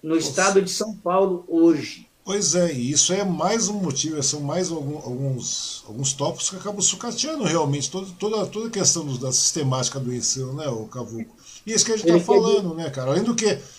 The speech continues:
Speaker 2: você enterra o, enterra o presente, né, e você acaba com o futuro também, né, cara, dessas pessoas, dessa, dessa classe.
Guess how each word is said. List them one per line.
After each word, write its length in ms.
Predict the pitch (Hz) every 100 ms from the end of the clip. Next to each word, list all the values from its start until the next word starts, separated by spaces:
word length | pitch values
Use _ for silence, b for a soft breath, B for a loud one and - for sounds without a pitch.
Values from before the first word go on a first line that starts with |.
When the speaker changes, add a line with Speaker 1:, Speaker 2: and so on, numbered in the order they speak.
| B B B -
Speaker 2:
você 440 | 139 - 180 180
enterra 420 | 147 135 180 202
o, 400 | 190 - 123 127
enterra 260 | 135 147 170
o 80 | 180
presente, 600 | 185 165 123 160 220 185
né, 100 | 196
e 40 |
você 220 | 180 175 180
acaba 280 | - 196
com 60 | 214
o 40 |
futuro 440 | - 269 294 359 233
também, 420 | 175 143 139 131
né, 140 | 131
cara, 260 | 120 113 101
dessas 240 | 98 -
pessoas, 460 | - 117 - 110 95
dessa, 180 | 113 120
dessa 220 | 131 135
classe. 460 | 135 123 110 -